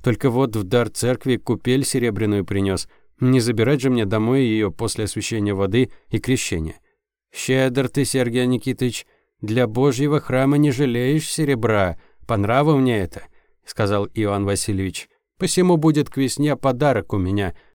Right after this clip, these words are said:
для крестника». Но в подробности вдаваться не стал и отпустил меня заниматься делами.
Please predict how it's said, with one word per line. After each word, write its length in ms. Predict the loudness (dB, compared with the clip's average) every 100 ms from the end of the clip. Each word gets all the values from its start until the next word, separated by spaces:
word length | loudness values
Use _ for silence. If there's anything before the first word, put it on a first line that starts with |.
| -4
для 200 | 0 0
крестника». 640 | 0 0 -2 -6 -8 -18 _ _ _ _
Но 240 | -2 0 -2
в 60 |
подробности 640 | 0 0 2 0 0 0 -2
вдаваться 520 | 0 0 0 -2 -2
не 180 | -2 -2
стал 360 | -2 -2 -2 -6 _
и 80 | -4
отпустил 500 | -4 -2 -4 0 0
меня 300 | 2 2 0
заниматься 560 | 0 0 -2 -4 -4 -4
делами. 520 | -2 -2 -4 -10